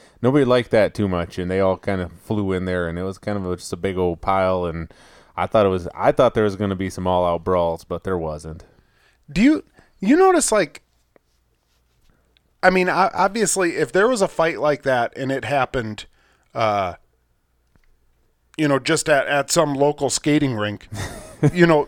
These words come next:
Speaker 2: the, the cops are gonna get called.
Speaker 1: Well, I was, I'm, I'm thinking about, like, in the N B A, there's been a couple of pretty bad fights the last couple,
Speaker 2: Right,
Speaker 1: couple
Speaker 2: yeah.
Speaker 1: of weeks and stuff like that. And I, I think that some of these other professional sports could take a few lessons from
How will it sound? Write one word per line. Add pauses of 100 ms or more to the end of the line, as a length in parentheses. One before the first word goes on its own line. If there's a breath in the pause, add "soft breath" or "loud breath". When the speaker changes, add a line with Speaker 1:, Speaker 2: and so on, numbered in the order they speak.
(100)
Speaker 2:
the,
the
cops
are
gonna
get
called.
Speaker 1:
Well,
I
was,
I'm,
I'm
thinking
about,
like,
in
the
N
B
A,
there's
been
a
couple
of (320)
pretty
bad
fights
the
last
couple,
Speaker 2:
Right,
Speaker 1:
couple
Speaker 2:
yeah.
Speaker 1:
of
weeks
and
stuff
like
that. (440 soft breath)
And
I,
I
think
that
some
of
these (440)
other
professional
sports
could
take
a
few
lessons
from